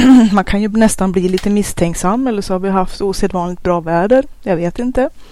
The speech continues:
Eh, men jag hade i alla fall spelat in femton avsnitt lite grann i bulk för att vara säker på att det inte skulle bli, som sagt, så många poddar börjar bra, men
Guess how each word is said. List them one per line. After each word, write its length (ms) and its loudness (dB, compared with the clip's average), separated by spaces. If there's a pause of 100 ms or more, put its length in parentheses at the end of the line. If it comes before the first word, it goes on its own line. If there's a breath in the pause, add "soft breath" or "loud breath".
(1000 loud breath)
Eh, 540 6
men 680 6
jag 100 6
hade 180 8
i 20 8
alla 80 6
fall 160 0
spelat 460 -2
in 260 0
femton 520 0
avsnitt 640 -4
lite 260 -4
grann 280 0
i 40 -4
bulk 360 -2
för 120 -6
att 100 -10
vara 80 -8
säker 340 -4
på 260 -8
att 200 -10
det 140 -6
inte 240 -8
skulle 300 -6
bli, 300 -4 (1200 loud breath)
som 280 -4
sagt, 640 -4
så 180 -6
många 380 -4
poddar 640 -2
börjar 520 0
bra, 320 0
men 320 -4